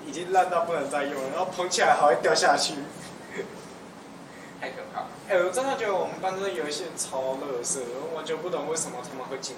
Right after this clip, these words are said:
Speaker 1: 来这间学校。其实也，也没有在做什么事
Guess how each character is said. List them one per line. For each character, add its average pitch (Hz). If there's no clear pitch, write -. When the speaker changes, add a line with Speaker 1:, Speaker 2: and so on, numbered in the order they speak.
Speaker 1:
来 117
这 147
间 139
学 117
校。 117
其 190
实 -
也， 139
也 143
没 156
有 156
在 151
做 147
什 135
么 -
事 -